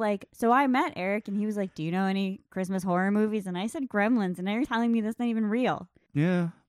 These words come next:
Speaker 1: There are Christmas lights and
Speaker 2: There are
Speaker 1: blood.
Speaker 2: Christmas, you're, you're
Speaker 1: What are the requirements?
Speaker 2: It's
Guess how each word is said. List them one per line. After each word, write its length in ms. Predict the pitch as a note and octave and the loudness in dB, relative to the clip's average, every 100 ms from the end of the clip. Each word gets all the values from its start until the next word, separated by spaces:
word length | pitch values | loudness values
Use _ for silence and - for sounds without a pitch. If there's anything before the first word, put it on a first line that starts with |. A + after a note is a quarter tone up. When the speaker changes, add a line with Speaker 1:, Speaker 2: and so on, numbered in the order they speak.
| _ _ | _ _
Speaker 1:
There 160 | C#4+ E4 | 4 8
are 220 | C4 A#3 | 8 6
Christmas 500 | - D4+ - C#4 C#4 | 4 2 4 4 4
lights 460 | A3+ G3 C4 - - | 4 4 2 -6 0
and 120 | A3 | 6
Speaker 2:
There 80 | B3+ | 6
are 20 | |
Speaker 1:
blood. 280 | A#3+ D#4 A#3+ | 10 10 10
Speaker 2:
Christmas, 340 | C3+ F3+ C3+ - | 6 0 -4 -2
you're, 280 | B2+ D3 - | -2 -2 2
you're 140 | B2+ | 6
Speaker 1:
What 100 | D#4+ | 8
are 120 | G#4+ G#4+ | 10 8
the 60 | |
requirements? 1040 | F#4 - G4+ F#4 A4+ F4+ C#4 A#3+ A#3 - - | 6 6 8 8 8 8 6 2 -4 -6 2
Speaker 2:
It's 300 | G3+ G#3 - | 4 4 2